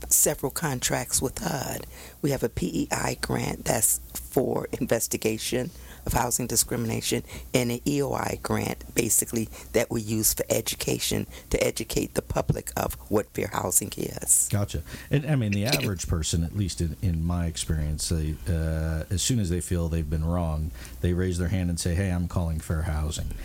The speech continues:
Speaker 2: And, uh, whether that is, uh, the right path or the wrong path, I guess, is, it, it, it depends on once they talk to somebody on the other end of the stick. But the, the general gist of the Fair Housing Council is it is, uh, from my perspective, correct me if I'm wrong, David,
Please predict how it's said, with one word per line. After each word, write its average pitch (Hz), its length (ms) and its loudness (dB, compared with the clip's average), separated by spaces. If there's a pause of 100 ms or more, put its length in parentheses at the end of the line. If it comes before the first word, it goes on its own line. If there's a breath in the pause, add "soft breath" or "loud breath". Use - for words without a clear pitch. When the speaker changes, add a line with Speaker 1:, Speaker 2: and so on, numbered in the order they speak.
(260 loud breath)
Speaker 2:
And, 92 540 2
uh, 87 400 2
whether 92 400 2
that 87 320 2
is, 80 480 0
uh, 82 400 2
the 85 100 2
right 104 240 2
path 98 300 0
or 90 60 2
the 82 100 0
wrong 98 260 2
path, 87 240 0
I 85 80 0
guess, 85 340 0
is, 85 240 2
it, 87 140 2 (240)
it, 87 480 0
it 82 200 0
depends 92 340 2
on 87 240 2
once 87 180 2
they 92 100 2
talk 85 220 2
to - 60 -4
somebody 87 340 2
on 85 100 2
the 85 140 2
other 85 180 2
end 85 140 2
of 80 80 0
the 76 80 -2
stick. 85 320 0 (120)
But 98 180 2 (460 loud breath)
the, 104 440 2
the 104 80 4
general 151 340 2
gist 104 260 -2
of 107 60 2
the 90 80 0
Fair 92 220 2
Housing 85 320 0
Council 87 520 0
is 87 300 0
it 87 220 2
is, 82 260 -2 (140)
uh, 85 340 2
from 98 220 0
my 143 120 2
perspective, 82 640 -4
correct 85 260 -2
me 82 100 0
if - 100 -4
I'm 82 180 0
wrong, 85 340 0
David, 87 280 0